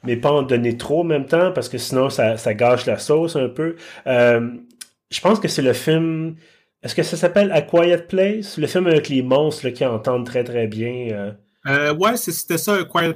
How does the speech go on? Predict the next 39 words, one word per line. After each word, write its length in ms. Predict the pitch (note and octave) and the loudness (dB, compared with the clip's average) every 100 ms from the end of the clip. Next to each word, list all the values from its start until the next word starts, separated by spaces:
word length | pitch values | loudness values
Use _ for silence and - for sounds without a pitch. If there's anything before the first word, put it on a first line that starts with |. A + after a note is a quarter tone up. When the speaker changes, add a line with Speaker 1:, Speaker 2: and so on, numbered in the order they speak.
| - | -4
Speaker 2:
Place. 160 | E3+ E3 | -2 2
Speaker 1:
A 20 | |
Quiet 220 | D3+ B2+ | 4 4
Place, 380 | C#3 C3+ C#3 B2+ | 4 4 4 2
bon. 100 | G#2+ | -2
Speaker 2:
Quiet 100 | G2 | -4
Place. 480 | - - - - B2+ | -10 -12 -12 -4 2
Speaker 1:
Euh, 500 | A#2 A2+ A2+ A2+ A2+ - _ _ - | 4 6 4 0 -6 -14 _ _ -12
je 60 | |
sais 80 | - | -4
pas 100 | F#3 | -2
si 200 | F#3 - | -2 -8
tu 60 | A2+ | -8
te 60 | |
souviens, 300 | B2+ A#2+ D3 | -6 -2 0
au 120 | E3 | 2
début 260 | A#2 A2+ E3 | 0 -2 0
de 120 | D3+ | -2
ce 200 | - C3 | -2 -2
film-là, 560 | A2+ A2+ A#2+ C3 D#3 E3+ _ _ _ _ _ _ _ _ | 0 0 0 -2 -6 -10 _ _ _ _ _ _ _ _
il 60 | C3 | -6
y 80 | B2+ | 0
a 40 | |
la 120 | B2+ | 0
famille, 640 | B2 B2+ A#2 B2+ C#3+ E3 C#3+ | 2 2 4 2 0 -2 -2
bon, 260 | A#2+ C3+ | 0 0
qui, 260 | C3 C3 - | -4 -12 -10
qui 140 | - | -4
marche 380 | A#2 A#2+ C#3+ C3 | 0 2 2 0
dans 100 | A2+ | 0
la, 220 | A2 A2 | 0 -2
dans 120 | G#2+ | -2
la 140 | G#2+ G#2 | -2 -2
ville, 220 | G2+ A#2 | -4 -4
dans 60 | G#2+ | -4
une 80 | |
petite 200 | G#2 - | -4 -8
ville, 380 | A2 A2 C#3 D#3 | -2 0 0 0
et 340 | C#3 D3+ E3+ | 0 2 2